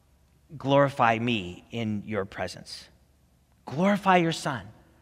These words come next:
Glorify me. Here's where we come to that word glory. Glory.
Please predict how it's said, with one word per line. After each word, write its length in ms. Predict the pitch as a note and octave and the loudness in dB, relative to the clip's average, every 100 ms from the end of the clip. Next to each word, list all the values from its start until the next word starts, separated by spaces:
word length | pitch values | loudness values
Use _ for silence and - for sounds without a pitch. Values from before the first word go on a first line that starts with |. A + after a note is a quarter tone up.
| _ _ _ _ _ _ _ _ _ _ _ _ - | _ _ _ _ _ _ _ _ _ _ _ _ -8
Glorify 680 | - F3 A3 A#3 A3+ F3+ F3 | 4 8 10 8 4 2 4
me. 340 | D3+ B2+ E2+ - - _ _ _ _ _ _ _ _ _ _ | 2 0 -4 -14 -20 _ _ _ _ _ _ _ _ _ _
Here's 240 | - A#3+ C#4+ | 0 6 8
where 80 | B3+ | 8
we 80 | |
come 220 | G#3 G3 F3 | 6 4 4
to 60 | |
that 120 | E3 | 4
word 300 | D3 D3+ C#3+ - - - _ _ - | 6 4 2 -4 -18 -20 _ _ -10
glory. 480 | D3 G#3+ A3+ F#2+ - - _ _ _ _ _ _ _ - C#3 | -2 2 2 -2 -10 -20 _ _ _ _ _ _ _ -18 -6
Glory. 500 | F3+ B3 A#3+ G2+ | 2 4 4 0